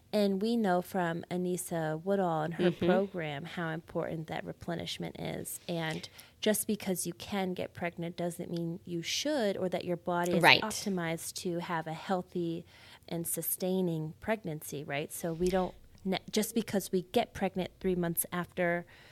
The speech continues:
Speaker 1: we just had a baby, maybe because we're not fully replenished, we're gonna have a more complicated pregnancy or more complicated delivery. And so those are things that we really wanna think all the
Speaker 2: Mm-hmm.
Speaker 1: way through. Not
Speaker 2: Think
Speaker 1: just
Speaker 2: critically.
Speaker 1: the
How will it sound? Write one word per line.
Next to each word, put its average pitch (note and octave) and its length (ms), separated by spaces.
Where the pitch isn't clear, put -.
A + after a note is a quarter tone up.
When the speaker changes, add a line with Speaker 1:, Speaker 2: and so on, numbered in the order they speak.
Speaker 1:
we E3+ 120
just E3+ 300
had E3 180
a E3+ 60
baby, D#3+ 600
maybe F3+ 600
because F3+ 500
we're F3+ 80
not F3 200
fully E3+ 300
replenished, F3 720
we're E3+ 100
gonna F3 200
have E3+ 240
a E3 60
more D#3+ 200
complicated D#3+ 960
pregnancy D3+ 680
or D3+ 240
more D3+ 200
complicated D#3 800
delivery. D#3+ 540
And D3+ 120
so D3+ 320
those F#3+ 200
are F#3+ 80
things F3 300
that - 100
we D#3+ 100
really F#3+ 340
wanna E3+ 240
think F3 360
all B3+ 440
the - 80
Speaker 2:
Mm-hmm. - 120
Speaker 1:
way A#3+ 180
through. G3+ 520
Not G#3+ 160
Speaker 2:
Think B3 140
Speaker 1:
just A#3+ 60
Speaker 2:
critically. E3 400
Speaker 1:
the F#3+ 60